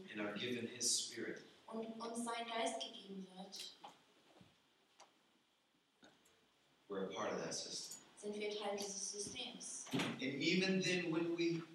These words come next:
Speaker 1: have started that relationship with him and we have been given his Holy Spirit, we can be influenced by the world.
Speaker 2: Und ob, Auch wenn wir diese Entscheidung für Jesus getroffen haben und sein Geist uns gegeben wurde, können wir, können wir immer noch beeinflusst werden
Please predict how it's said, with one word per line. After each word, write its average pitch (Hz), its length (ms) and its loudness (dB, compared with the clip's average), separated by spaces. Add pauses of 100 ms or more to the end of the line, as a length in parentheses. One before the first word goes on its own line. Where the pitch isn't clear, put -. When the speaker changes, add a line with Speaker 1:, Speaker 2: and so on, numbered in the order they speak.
(420)
Speaker 1:
have 143 140 0
started 190 600 4
that 160 140 2
relationship 151 600 2
with 120 120 -4
him 110 180 0
and 113 180 0
we 131 100 -2
have 127 140 -4
been 123 320 -2
given 160 340 -2
his 170 140 -4
Holy 147 220 -4
Spirit, 139 600 -2
we 131 60 -12
can 139 180 -6
be 135 220 -2
influenced - 840 -2
by - 120 -2
the - 280 -14
world. - 180 -12 (220)
Speaker 2:
Und 233 140 -2
ob, 220 340 0 (320)
Auch 233 260 2
wenn 302 180 4
wir 277 100 4
diese 254 240 2
Entscheidung 269 540 2
für 233 80 0
Jesus 240 320 2
getroffen 226 600 -2
haben 226 260 -2
und 220 160 -8
sein 226 280 2
Geist 240 340 2
uns - 160 -8
gegeben 240 400 -6
wurde, 208 180 2
können 226 400 -4
wir, 226 220 -4
können 233 220 -10
wir 226 160 2
immer 269 140 -2
noch - 180 -4
beeinflusst 220 720 -2
werden 208 360 -2